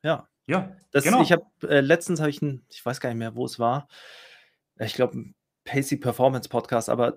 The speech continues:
Speaker 1: auf jeden Fall ging's um, ähm, Rugby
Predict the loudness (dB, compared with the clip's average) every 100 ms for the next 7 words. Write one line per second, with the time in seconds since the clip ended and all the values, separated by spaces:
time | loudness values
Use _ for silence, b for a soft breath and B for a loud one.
0 | 0 0 2 0 0 2 0 0 -2 -2
1 | -2 -2 -4 -4 -4 -2 -2 -4 -4 -8
2 | -10 -16 _ _ _ -20 -4 4 4 4
3 | 0 0